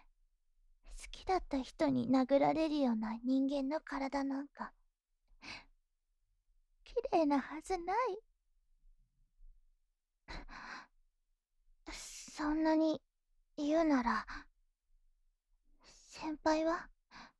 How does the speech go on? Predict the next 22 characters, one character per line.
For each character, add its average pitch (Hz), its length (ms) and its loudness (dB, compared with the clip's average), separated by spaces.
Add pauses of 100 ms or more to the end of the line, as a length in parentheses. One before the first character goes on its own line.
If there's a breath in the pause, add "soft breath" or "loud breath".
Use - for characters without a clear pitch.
(800)
私 320 400 -4
の 320 140 4
体 294 480 0
に 294 200 0 (1900 soft breath)
触 294 500 0
れ 320 120 2
ま 330 180 -2
す - 140 -8
か？ - 320 -6 (2750 soft breath)
綺 330 220 4
麗 302 260 8
だ 254 160 4
っ 277 60 0 (720)
て 226 160 -4
思 226 340 4
う 254 80 2
と - 140 -4
こ - 200 -6
ろ 208 120 0 (580)
全 285 300 2
部 262 100 2
に 226 80 2